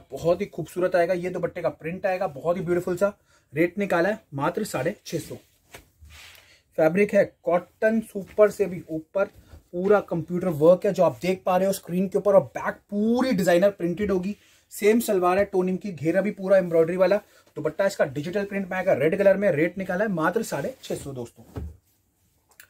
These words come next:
Bollywood style का suit आएगा digital print में, cotton के ऊपर comfortable से भी comfortable suit है। गले का look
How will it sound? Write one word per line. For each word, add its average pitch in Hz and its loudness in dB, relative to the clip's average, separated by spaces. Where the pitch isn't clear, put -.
Bollywood 180 4
style 196 2
का 214 4
suit 196 2
आएगा 190 4
digital 180 0
print 196 -2
में, 202 0
cotton 196 -4
के 208 0
ऊपर 202 2
comfortable 175 -2
से 220 -4
भी 214 -2
comfortable 185 -4
suit 190 -10
है। 185 -8
गले 165 0
का 190 -2
look 190 0